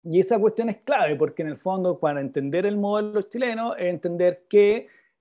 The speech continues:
lo, lo buscado es que los privados administren la salud, y por tanto,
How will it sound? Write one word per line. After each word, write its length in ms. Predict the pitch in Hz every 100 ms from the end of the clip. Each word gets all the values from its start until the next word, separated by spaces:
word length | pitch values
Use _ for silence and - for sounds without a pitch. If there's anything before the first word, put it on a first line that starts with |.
| _
lo, 300 | 196 156 156
lo 180 | 151 147
buscado 760 | 147 - - 247 214 208 220 -
es 260 | 190 -
que 460 | _ 180 180 190 214
los 240 | 143 135
privados 720 | - 156 165 202 208 208 208
administren 880 | 202 156 156 170 185 - 175 180 185 _ _
la 160 | 151 143
salud, 540 | - 156 185 190 262
y 100 | 214
por 200 | 147 143
tanto, 680 | - 160 160 - 165 175 -